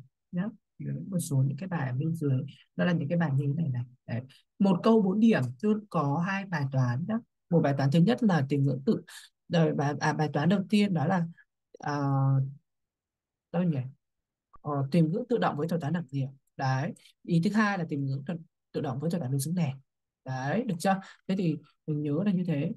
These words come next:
Thì đầu tiên là đẳng điệu. Đẳng điệu và đối xứng nền khác nhau ở cái gì? Đẳng điệu đó là chúng ta làm những cái dài dài như này. Còn đối xứng nền thì nó sẽ cho cái phần trăm.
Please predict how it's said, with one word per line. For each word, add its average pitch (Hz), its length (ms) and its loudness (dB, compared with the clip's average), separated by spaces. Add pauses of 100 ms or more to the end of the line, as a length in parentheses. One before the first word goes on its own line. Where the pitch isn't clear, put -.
(240)
Thì 208 60 4
đầu 185 140 6
tiên 220 100 4
là 185 80 2
đẳng 135 200 4
điệu. 156 300 0 (100)
Đẳng 160 180 4
điệu 165 160 2
và 156 80 0
đối 160 100 4
xứng 214 140 0
nền 180 140 2
khác 202 80 0
nhau 214 180 2
ở 135 80 -4
cái 143 80 -2
gì? 143 280 -2
Đẳng 160 240 2
điệu 170 360 0
đó 147 280 -2
là 185 280 2
chúng 139 180 -6
ta 175 140 2
làm 147 240 2
những 131 80 -2
cái 170 100 -2
dài 160 120 0
dài 135 240 2
như 135 80 -6
này. 131 100 -6 (300)
Còn 156 100 2
đối 160 120 6
xứng 190 160 0
nền 185 260 4
thì 156 120 0
nó 135 160 2
sẽ 135 160 -4
cho 185 140 -2
cái 180 120 -4
phần 160 160 2
trăm. 170 220 0